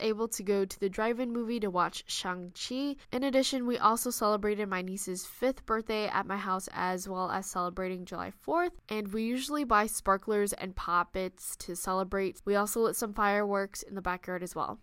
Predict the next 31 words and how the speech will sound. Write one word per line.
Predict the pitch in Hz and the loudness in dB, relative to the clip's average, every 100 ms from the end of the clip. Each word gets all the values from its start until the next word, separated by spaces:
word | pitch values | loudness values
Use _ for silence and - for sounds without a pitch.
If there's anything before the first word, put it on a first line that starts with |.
| - | -6
My | 220 | -2
siblings | 220 262 254 294 285 | 0 0 2 0 2
and | 262 | 4
I | 254 | 4
took | 254 247 | 2 -2
Simba | - 208 220 | 0 0 2
downtown | 202 190 196 190 | 4 2 2 -2
for | 190 190 117 | 0 0 0
a | 180 | 0
walk | 180 185 208 - | 4 4 4 -2
around | 190 185 | 0 0
Rice | 185 180 - | 0 -4 -4
Park | - 247 262 - | 2 2 2 -4
and | - 208 | -6 -2
also | - 233 277 | -2 -2 -4
for | - 240 | -6 -4
my | 226 | -2
brother | 190 180 190 | 0 0 -2
to | 180 | -2
play | - 175 | -4 -4
some | 175 180 | -4 -4
Pokemon | 170 - 175 160 156 | -4 -4 -6 -6 -4
Go. | 104 101 - | -4 -6 -8
We | - 190 | 0 6
always | 202 208 208 208 208 | 10 8 8 2 0
stayed | - 226 262 | 0 2 0
until | 247 277 254 | 0 0 0
sunset | 233 214 214 226 208 - - - | 0 -2 0 2 4 2 -4 -12
whenever | 190 185 180 180 | -6 -2 0 -2
we | 175 170 | -2 -4
went, | 175 208 226 - | 0 2 2 -4